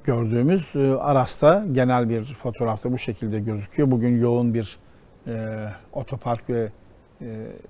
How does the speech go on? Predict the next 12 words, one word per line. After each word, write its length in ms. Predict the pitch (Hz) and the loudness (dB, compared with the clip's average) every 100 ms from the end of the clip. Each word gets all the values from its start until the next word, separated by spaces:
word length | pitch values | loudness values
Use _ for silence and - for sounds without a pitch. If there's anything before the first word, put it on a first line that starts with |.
| - | -20
işte 260 | - - 104 104 151 | -18 -14 -12 -12 -6
yerleşim 480 | 139 123 113 123 113 | -4 -2 -4 -2 -2
birimleri 360 | 110 110 113 | 0 -2 -4
arasında 360 | 110 107 - 117 | -6 -8 -6 -6
kalıyor. 440 | - 110 131 170 - - - - - | -4 -2 0 0 -2 -18 -20 -6 2
Yakın 300 | 160 170 151 | 4 6 6
bir 40 | |
zamana 420 | 120 131 131 131 | 6 6 6 4
kadar 300 | 127 123 117 | 4 4 4
harap 380 | 104 127 151 - | 4 6 6 4
durumdaydı. 640 | 170 175 170 160 156 185 185 - - - - - | 2 4 6 6 4 2 0 -18 -20 -20 -20 -10
E, 360 | 139 120 117 | -4 -2 0